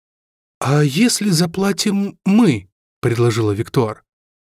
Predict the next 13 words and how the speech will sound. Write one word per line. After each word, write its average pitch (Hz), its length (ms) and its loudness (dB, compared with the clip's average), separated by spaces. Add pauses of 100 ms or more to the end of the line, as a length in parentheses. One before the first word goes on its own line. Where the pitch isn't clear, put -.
(260)
«Подделаем 156 640 2
его 139 220 2
почерк 165 640 -2 (440)
и 151 220 2
пошлём 190 440 2
деньги. 151 520 0 (480)
Сколько - 340 0
требуется 131 500 0
для 131 140 -2
содержания 147 560 0
поместья 170 480 0
в 113 80 -6
месяц?» - 480 0